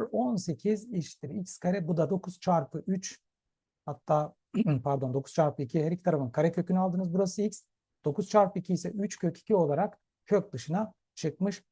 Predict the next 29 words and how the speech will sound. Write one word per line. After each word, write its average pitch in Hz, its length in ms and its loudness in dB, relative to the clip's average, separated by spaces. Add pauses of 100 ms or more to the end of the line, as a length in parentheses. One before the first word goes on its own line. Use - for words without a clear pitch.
olur 160 200 2
sevgili 160 600 -2
arkadaşlar. - 480 -8 (960)
Geçtik 180 480 -4 (180)
ikinci 135 440 -6
sorumuza. 135 640 -2
Güzel 160 460 2
bir 190 80 -4
soru 151 300 -6
da 180 140 2
bu. 156 200 2 (420)
A 196 220 -2
B 202 140 4
C 208 120 0
üçgen 170 520 -4 (240)
D 196 200 4
noktası 196 920 -2
iç 196 200 -2
açıortayların 143 720 -2
kesim 156 420 -4
noktası. 123 380 -6
Biraz 151 220 0
önce 123 200 -2
söyledik. 156 520 0 (480)
Burası 170 640 2 (920)
iç 139 160 -4
açıortayların 131 760 0
kesim 127 440 -4
noktasıysa 151 1040 0